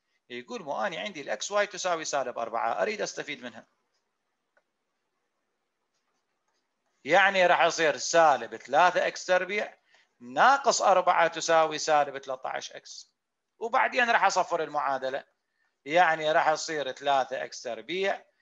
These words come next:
ناقص ثلاثة عشر إكس ناقص أربعة أو زائد أربعة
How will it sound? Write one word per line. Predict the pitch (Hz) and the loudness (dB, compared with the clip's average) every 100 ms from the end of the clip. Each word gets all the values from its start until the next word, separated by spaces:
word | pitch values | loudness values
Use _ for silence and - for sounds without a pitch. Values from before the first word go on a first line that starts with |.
| _ _ | _ _
ناقص | 131 131 127 123 - | -4 -2 -2 -8 -12
ثلاثة | 120 127 123 - | -10 -6 -6 -8
عشر | 113 120 - - | -8 -8 -10 -2
إكس | 175 196 202 - - | 4 6 4 0 -8
ناقص | 135 127 - - - | -2 -2 -4 -12 0
أربعة | 196 214 208 208 233 233 - - | 4 4 4 4 2 -2 -10 -14
أو | 123 | -12
زائد | 110 139 190 202 | -2 2 4 6
أربعة | 202 208 208 240 254 | 4 6 6 6 2